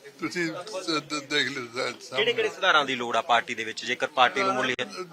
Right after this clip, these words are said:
Speaker 1: ਦੇ-, ਪਿਛਲੇ, ਪਿਛਲੇ, ਪਿਛਲੇ ਹਾਲਾਤ ਦੇ ਮੁਤਾਬਕ ਜੇ ਅਸੀਂ ਚਾਹੁੰਦੇ ਹਾਂ ਕਿ ਸ਼੍ਰੋਮਣੀ ਅਕਾਲੀ ਦਲ ਉਹਨਾਂ ਹੀ ਲੀਹਾਂ ਤੇ ਆਵੇ,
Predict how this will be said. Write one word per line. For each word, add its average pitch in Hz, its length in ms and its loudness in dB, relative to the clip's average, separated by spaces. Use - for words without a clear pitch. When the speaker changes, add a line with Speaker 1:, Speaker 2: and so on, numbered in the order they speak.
Speaker 1:
ਦੇ-, 214 280 6
ਪਿਛਲੇ, 185 420 2
ਪਿਛਲੇ, 185 520 2
ਪਿਛਲੇ 208 600 10
ਹਾਲਾਤ 175 400 8
ਦੇ 190 160 4
ਮੁਤਾਬਕ 175 540 4
ਜੇ 180 240 2
ਅਸੀਂ 202 420 2
ਚਾਹੁੰਦੇ 202 320 6
ਹਾਂ 202 160 8
ਕਿ 190 320 4
ਸ਼੍ਰੋਮਣੀ 180 480 2
ਅਕਾਲੀ 175 340 4
ਦਲ 170 300 4
ਉਹਨਾਂ 208 340 6
ਹੀ 202 160 8
ਲੀਹਾਂ 180 360 6
ਤੇ 175 160 6
ਆਵੇ, 170 380 8